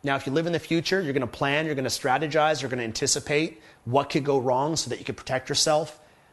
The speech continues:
You're gonna sacrifice your present moment today, most likely, to save money, to work out, to use your time wisely because you understand that there's an expiration date on your life.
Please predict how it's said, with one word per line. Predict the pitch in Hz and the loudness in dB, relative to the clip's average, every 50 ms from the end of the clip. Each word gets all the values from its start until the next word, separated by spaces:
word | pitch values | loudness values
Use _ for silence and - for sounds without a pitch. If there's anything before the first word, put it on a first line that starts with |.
| _ _ _ _ _ _ | _ _ _ _ _ _
You're | - | -2
gonna | 135 135 127 | 0 0 0
sacrifice | - - - 147 143 156 - 160 - - 156 151 143 - - | 2 2 4 4 2 2 0 -4 0 2 2 2 2 2 -2
your | 127 120 | -4 -2
present | - - 147 143 135 147 135 | 0 0 0 0 0 -2 -2
moment | 143 139 139 143 139 | 0 0 0 -2 -2
today, | - - 123 120 123 131 139 | -4 -2 0 2 2 2 2
most | 139 131 123 - - 120 | 0 0 0 0 0 0
likely, | 120 123 131 - - 143 147 147 | 0 0 0 -2 -2 -2 0 0
to | 135 | 2
save | 113 - - - 127 139 156 139 127 | 2 2 2 2 2 0 0 0 0
money, | 147 147 147 147 156 156 156 147 | 0 0 2 2 0 0 -2 -2
to | - - 110 | -2 -2 0
work | 110 123 139 135 - | 0 0 0 0 2
out, | 131 127 135 147 160 156 156 | 2 4 4 4 4 2 0
to | - 131 117 110 104 - - - - - | -2 0 0 0 -2 -6 -12 -20 -14 -6
use | 127 143 190 220 180 | 0 2 2 4 4
your | 214 208 180 | 4 2 2
time | - - 185 170 175 165 156 | 2 0 2 2 2 2 0
wisely | 143 151 180 214 220 214 - 143 143 139 131 | 0 2 2 2 2 2 0 0 0 0 -2
because | 120 139 - 165 151 135 | -2 -2 0 0 0 2
you | 135 143 117 | 0 0 0
understand | 139 175 180 175 - - - 165 165 170 165 143 139 | 0 -2 0 -2 -2 0 0 0 0 0 0 -2 -4
that | 117 123 | -2 -2
there's | 131 113 120 | -4 -4 -4
an | 123 | -4
expiration | 123 127 - - - 139 123 135 175 165 - 151 127 | -6 -6 -6 -6 -4 -4 -2 -2 0 0 0 0 2
date | 120 123 123 117 | 2 2 2 2
on | 120 | 2
your | 120 127 120 | 0 0 2
life. | 127 147 156 147 - - - - - | 4 2 2 2 0 -6 -12 -16 -20